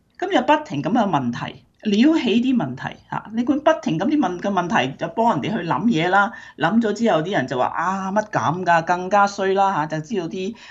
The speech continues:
呢班咁嘅官啊更加衰啦。我哋以為已經做晒嘢㗎啦，刪晒你啲媒體，捉晒你啲人，仲坐慫你哋，誒，誒，誒，趕你哋出去香港，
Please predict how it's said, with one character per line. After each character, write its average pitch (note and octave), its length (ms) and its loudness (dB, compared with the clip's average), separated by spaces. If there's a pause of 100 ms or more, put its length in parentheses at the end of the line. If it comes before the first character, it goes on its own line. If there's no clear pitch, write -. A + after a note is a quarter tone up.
(140)
呢 A#3 140 0
班 G3 200 4
咁 E3 120 -6
嘅 E3+ 140 -8
官 F#3 200 -6
啊 C3 60 -2
更 E3+ 220 -6
加 F3+ 160 0
衰 F3+ 280 -4
啦。 E3+ 340 -2 (640)
我 C#4+ 280 4
哋 C4 120 2
以 G#3 180 -2
為 D3+ 180 0
已 D3+ 40 -2
經 A3+ 160 -2
做 D3+ 180 -2
晒 D#3 240 0
嘢 D3+ 200 -2
㗎 D#3 80 -2
啦， F3 320 0 (160)
刪 G#3+ 320 0
晒 F3+ 200 0
你 F3 120 -6
啲 G3 140 -2
媒 G#2+ 80 -6
體， F3 280 -4
捉 - 200 -8
晒 D#3+ 240 0
你 D#3+ 120 -2
啲 F3+ 180 -4
人， F2+ 220 -6 (260)
仲 - 180 -4
坐 G#3+ 340 4
慫 A3 220 -4
你 A3 100 0
哋， G3 240 -2 (360)
誒， F3+ 360 -6
誒， F#3+ 200 -2 (100)
誒， G#3+ 140 -2
趕 A3 240 4
你 A3+ 80 2
哋 G3 120 4
出 D4 120 0
去 G#3 180 4
香 A#3 240 4
港， F3+ 360 2